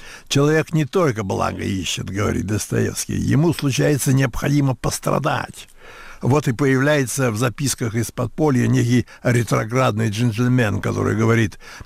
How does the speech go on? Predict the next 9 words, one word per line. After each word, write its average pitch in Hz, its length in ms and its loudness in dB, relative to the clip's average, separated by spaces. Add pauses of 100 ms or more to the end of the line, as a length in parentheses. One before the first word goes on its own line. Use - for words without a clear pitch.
(120)
«А 127 140 -4
не 139 180 -4
разрушить 135 720 0
ли 127 80 2
нам, 123 220 2
господа, 127 580 0
этот 110 220 -2
хрустальный 123 720 0
дворец?» 120 640 -2